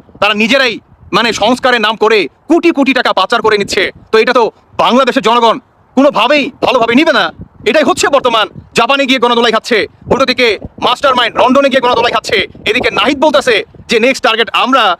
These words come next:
এদিকে ডাকসু নির্বাচনে, জাকসু নির্বাচনে এরাও বর্তমান মানে দাঁড়ায়া একশো ভোটও পাচ্ছে না সাধারণ বাংলাদেশের জনগণ, এরাও বর্তমান এদের থেকে মুখ ফিরিয়ে নিচ্ছে যে আমরা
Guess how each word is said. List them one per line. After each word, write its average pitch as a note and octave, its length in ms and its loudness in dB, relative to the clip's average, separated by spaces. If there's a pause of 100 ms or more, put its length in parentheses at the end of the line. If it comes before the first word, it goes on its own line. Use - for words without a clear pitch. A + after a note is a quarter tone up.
(100)
এদিকে A#3+ 320 -2
ডাকসু G#3+ 320 -2
নির্বাচনে, B3 420 0 (180)
জাকসু B3+ 340 0
নির্বাচনে B3 440 0 (180)
এরাও A#3+ 260 2
বর্তমান C4 440 0 (180)
মানে G#3 160 0
দাঁড়ায়া G#3 420 0
একশো A3+ 260 -2
ভোটও B3+ 200 0
পাচ্ছে A3+ 240 0
না G#3 220 0 (200)
সাধারণ A#3+ 320 0
বাংলাদেশের B3 340 -2
জনগণ, A#3+ 300 0 (200)
এরাও A#3+ 220 0
বর্তমান C#4 340 0
এদের A3 160 0
থেকে C4+ 200 2
মুখ G3 180 -2
ফিরিয়ে C#4 240 0
নিচ্ছে G#3+ 360 -2 (260)
যে G3+ 120 0
আমরা B3+ 360 2